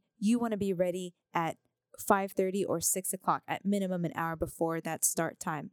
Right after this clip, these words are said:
before those doors are open, because you never know what is going to happen within that time of preparation. Anything could go wrong. Some things may be in your control and some things may not be in your control.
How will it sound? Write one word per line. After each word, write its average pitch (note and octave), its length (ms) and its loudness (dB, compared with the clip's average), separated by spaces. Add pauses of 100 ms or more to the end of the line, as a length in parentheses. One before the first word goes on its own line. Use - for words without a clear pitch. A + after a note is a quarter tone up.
(160)
before F3 340 2
those D#3+ 240 -4
doors D#3 340 -4
are G2 200 -4 (120)
open, E3+ 400 -2
because A3+ 300 0
you G#3 60 -2
never A3 260 -2
know G3+ 420 -2
what G3 220 -2
is G3 100 -2
going F3+ 240 -4
to F3 80 -10
happen F3+ 440 -4 (200)
within F#3 360 2
that F3+ 240 -4
time F3 360 -4
of - 140 -6
preparation. E3 760 -4 (380)
Anything A#3+ 460 0
could F3+ 180 -2
go F3+ 240 2
wrong. E3 380 -4 (260)
Some A#3+ 280 0
things A3+ 180 0
may G3+ 160 2
be G#3 180 -2
in G#3+ 120 -4
your G#3+ 100 -4
control A#3+ 420 0
and A3 120 -10
some A#3 160 -4
things C4 260 -2
may C#4 140 -2
not C#4 320 -4
be F3+ 100 0
in - 180 -8
your - 120 -12
control. - 440 -6